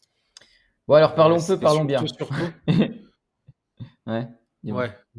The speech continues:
Speaker 1: J'allais
Speaker 2: dis-moi.
Speaker 1: poser une question, mais vas-y, vas-y. Vas-y, vas-y.
Speaker 2: Bah, j'ai, j'allais dire que surtout, en fait, bah, ça va nous permettre de faire travailler tous les trucs, hein. À la fois les trucs un peu, euh, stratégiques et techniques sur de la publication et sur la promotion, en minimisant l'effort nécessaire sur la création de contenu,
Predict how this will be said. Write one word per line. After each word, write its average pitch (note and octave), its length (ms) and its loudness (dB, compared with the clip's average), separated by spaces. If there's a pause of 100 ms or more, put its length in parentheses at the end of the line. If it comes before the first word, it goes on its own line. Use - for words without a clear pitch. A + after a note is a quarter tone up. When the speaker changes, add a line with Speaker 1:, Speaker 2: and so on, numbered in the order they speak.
(180)
Speaker 1:
J'allais A2 220 -4
Speaker 2:
dis-moi. A#2 140 -4
Speaker 1:
poser A#2 100 -2
une A#2+ 80 -2
question, B2 320 -6
mais A#2 120 -6
vas-y, G#2+ 240 -6
vas-y. G2+ 220 -14 (200)
Vas-y, A2 240 -6
vas-y. G#2 320 -14 (340)
Speaker 2:
Bah, A2+ 320 -6
j'ai, A#2 600 -6
j'allais A2+ 260 -6
dire C3 180 -10
que B2 100 -12
surtout, - 360 -12
en C3 160 -8
fait, C#3 200 -10
bah, G2+ 180 -8
ça - 120 -10
va G2+ 220 -8 (600)
nous C#3+ 160 -8
permettre C3 420 -4
de A#2 80 -6
faire A2 180 -10
travailler A2+ 540 -8
tous - 180 -12
les A#2 100 -6
trucs, - 280 -14
hein. A2 80 -14 (400)
À B2+ 60 -10
la B2 100 -6
fois C3 160 -8
les A#2+ 100 -8
trucs A#2+ 220 -12
un A#2 100 -12
peu, A#2+ 380 -8
euh, G2 40 -8
stratégiques A#2 720 -8
et A2 80 -8
techniques B2 560 -12 (460)
sur - 220 -16
de G#2 40 -14
la G#2+ 60 -8
publication A2 800 -12
et G#2 40 -12
sur - 180 -14
la F#2+ 80 -8
promotion, A2+ 640 -12
en G#2 80 -12
minimisant B2 560 -4
l'effort A2+ 380 -8
nécessaire G#2+ 460 -8
sur - 160 -10
la G2 80 -8
création G2+ 360 -12
de F#2 60 -18
contenu, - 380 -12